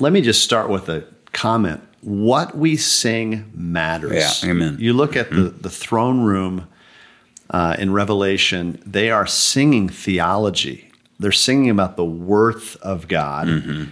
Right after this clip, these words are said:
Speaker 1: And it's amazing to me the power of song. We talked about dementia and just how songs, you know, can stick with us. I think of just as an opening story, the VeggieTales,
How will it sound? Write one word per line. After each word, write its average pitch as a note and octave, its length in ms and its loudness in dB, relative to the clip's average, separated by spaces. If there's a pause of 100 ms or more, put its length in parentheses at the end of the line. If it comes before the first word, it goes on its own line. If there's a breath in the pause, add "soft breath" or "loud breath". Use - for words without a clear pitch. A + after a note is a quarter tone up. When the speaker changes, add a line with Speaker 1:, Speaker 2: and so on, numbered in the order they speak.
(260 loud breath)
Speaker 1:
And A2 160 0
it's A2 140 -2
amazing D3 1300 4
to G2+ 160 -2
me G2+ 160 0
the F#2+ 140 -4
power A#2 760 2
of F2+ 180 -6
song. F2 800 0
We G#2+ 100 -6
talked A2 320 0
about F2+ 320 0
dementia G2 640 2
and E2+ 120 -2
just F2+ 260 -4
how E2+ 120 -2
songs, F#2+ 840 0 (160)
you F#2 100 -4
know, D#2+ 100 -2
can E2 140 -10
stick - 340 0
with G2+ 220 -4
us. E2 380 -4 (680 loud breath)
I F#2+ 120 -2
think F#2 240 -2
of E2+ 100 0
just E2+ 200 -2
as D2+ 120 -6
an D#2 100 -8
opening E2 460 -8 (120)
story, F2 580 2 (120)
the E2 180 -14
VeggieTales, F2+ 1040 -4